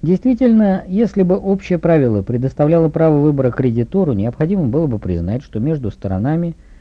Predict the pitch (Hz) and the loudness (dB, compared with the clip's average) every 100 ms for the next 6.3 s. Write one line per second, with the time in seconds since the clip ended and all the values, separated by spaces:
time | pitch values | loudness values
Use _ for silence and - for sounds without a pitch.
0 | - - - 185 - 240 175 151 - 143 | -20 -14 -6 -6 0 2 2 0 -2 -2
1 | 135 127 127 131 120 - 156 165 123 107 | 0 0 -2 -4 -8 -8 -6 -2 -2 0
2 | 104 98 127 175 - 196 123 110 95 90 | 0 0 -2 -4 -2 -2 -2 -2 -4 -6
3 | - 107 - 180 202 202 196 92 92 107 | -10 -10 -4 -2 -2 -2 -4 -4 -2 -4
4 | 135 135 - 107 95 87 104 131 - 175 | -4 -6 -4 -2 -2 -2 -4 -4 -4 -2
5 | 180 226 214 147 - 147 127 98 92 98 | -2 -2 -2 -2 -4 -2 0 0 -2 -6
6 | 98 156 | -4 -2